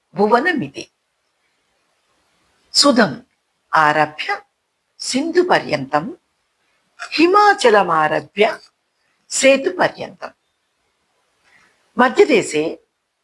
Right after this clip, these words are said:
शिवाकारे अतिधवळत्वा स्फुटिका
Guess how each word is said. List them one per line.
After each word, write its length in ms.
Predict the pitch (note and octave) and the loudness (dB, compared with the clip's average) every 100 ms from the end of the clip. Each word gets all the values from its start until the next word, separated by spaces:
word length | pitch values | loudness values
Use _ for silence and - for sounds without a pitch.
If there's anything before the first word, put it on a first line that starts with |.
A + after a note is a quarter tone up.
| _ _ _ | _ _ _
शिवाकारे 800 | - G3+ F#3 A3 A#3 G#3 C#3 C#3 D3+ E4 F#4 _ _ _ _ _ _ | -6 -2 2 2 2 0 0 -4 -6 -6 -12 _ _ _ _ _ _
अतिधवळत्वा 1000 | - A3+ D4 A#3 F#3 D3+ D3 C#3 - C3+ C3+ B3 F4+ _ _ _ _ - | -2 0 0 0 2 2 0 -4 -6 -4 -4 -6 -12 _ _ _ _ -12
स्फुटिका 580 | - - F4 G4+ - | -4 0 2 2 2